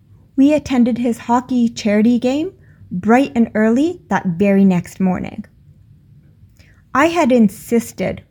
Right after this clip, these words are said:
we skip the Leafs game I had bought him tickets for as a birthday gift, but he was adamant, and I was a sucker for him. Besides,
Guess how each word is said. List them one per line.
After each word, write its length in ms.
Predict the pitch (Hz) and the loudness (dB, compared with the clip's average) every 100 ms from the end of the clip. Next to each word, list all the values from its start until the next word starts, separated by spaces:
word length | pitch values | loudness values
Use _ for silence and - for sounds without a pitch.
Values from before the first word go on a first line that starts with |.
| - | -6
we 280 | 202 220 202 | 0 2 0
skip 340 | - 214 202 | -2 -4 -4
the 120 | 196 | 0
Leafs 300 | 190 202 - | 2 0 -2
game 400 | - 269 339 370 - | -2 -2 -2 -4 -2
I 80 | |
had 200 | 226 214 | 0 0
bought 200 | 196 208 | 0 2
him 100 | 208 | 2
tickets 400 | 202 - 208 269 | 2 -2 -6 -8
for 220 | - 294 294 | -4 -4 -2
as 260 | - 196 | -2 -4
a 60 | 190 | -2
birthday 360 | 190 202 269 | -2 -2 -2
gift, 320 | 247 294 359 - _ _ _ _ _ - - | -2 -2 -6 -10 _ _ _ _ _ -20 -4
but 160 | 247 | -2
he 140 | 214 262 | 0 0
was 220 | 247 240 - | 0 -2 -2
adamant, 580 | 196 202 190 165 - - _ _ - | 0 2 0 -2 -6 -14 _ _ 0
and 180 | 208 202 | 2 2
I 160 | 220 | 2
was 200 | 233 233 | 2 0
a 60 | 214 | -2
sucker 400 | 196 - - 180 | -8 -8 -6 -8
for 180 | - 180 | -6 -6
him. 300 | 180 - - _ _ _ - - _ - | -6 -8 -16 _ _ _ -20 -20 _ -2
Besides, 680 | 285 285 330 262 - 196 | 0 2 0 0 -4 -10